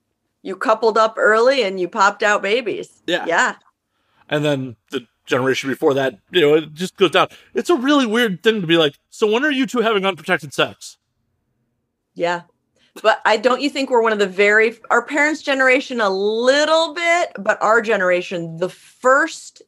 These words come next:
Speaker 1: generation that's not expected to get married and expected to have children, like, just flat out. Like, I would be in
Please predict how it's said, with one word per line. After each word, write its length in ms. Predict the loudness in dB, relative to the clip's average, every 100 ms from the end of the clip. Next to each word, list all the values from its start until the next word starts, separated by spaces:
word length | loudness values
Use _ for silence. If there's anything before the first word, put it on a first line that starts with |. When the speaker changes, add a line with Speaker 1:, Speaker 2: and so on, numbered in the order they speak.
| -4
Speaker 1:
generation 720 | 0 2 4 2 0 -4 -2
that's 240 | -4 -2
not 240 | 0 0 0
expected 1200 | -10 -12 -20 -20 _ -8 -8 -8 0 0 0 -6 -10 _ _ -6
to 100 | 0
get 220 | 0 2
married 500 | 2 2 2 -2 -12 _ _ _ -4
and 100 | -4
expected 880 | -4 -12 -2 -2 -2 -4 -2 -2
to 100 | -2
have 220 | -2 -2 -2
children, 560 | -4 -6 -8 -14 -16 _ _ _ _ -2
like, 180 | -2
just 260 | 0 -4 -2
flat 300 | 0 2 4
out. 180 | 2 2
Like, 180 | 0 2
I 140 | 2
would 140 | 0
be 420 | -2 -2 -4 -6 -10 _ _
in 160 | -8